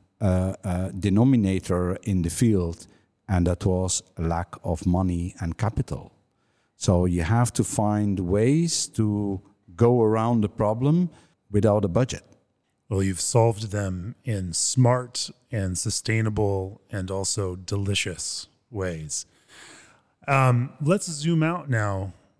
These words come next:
Speaker 2: um, as we're getting on to the end, and talk about the big picture. The last few years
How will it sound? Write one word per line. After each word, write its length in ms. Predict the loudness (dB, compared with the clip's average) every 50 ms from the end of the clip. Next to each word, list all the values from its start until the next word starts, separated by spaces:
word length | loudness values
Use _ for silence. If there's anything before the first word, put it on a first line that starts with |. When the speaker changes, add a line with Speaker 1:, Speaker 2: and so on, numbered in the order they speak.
| _ _ -2 0
Speaker 2:
um, 300 | 0 0 0 0 -2 -4
as 220 | -4 -6 -6 -6
we're 260 | -6 -6 -6 -6 -6
getting 280 | -4 -2 -2 0 0 0
on 200 | 0 0 -2 -2
to 120 | -2 -4
the 180 | -4 -4 -4 -4
end, 340 | -4 -2 -2 -4 -6 -8 _ _ _ _ _ _ _ _ -4
and 160 | 0 0 0 2
talk 300 | 2 0 0 2 0 0
about 420 | 0 2 0 0 -2 -4 -6 -8
the 80 | -8 -4
big 300 | -4 -4 -4 -4 -4 -6
picture. 500 | -6 -4 -4 -6 -6 -6 -8 -10 -12 -4
The 120 | -2 -2
last 580 | -2 0 0 0 0 0 0 -4 -6 -8 -8 -12
few 300 | -10 -6 0 2 4 4
years 680 | 4 4 2 0 0 0 -2 -4 -6 -6 -6 -6 -8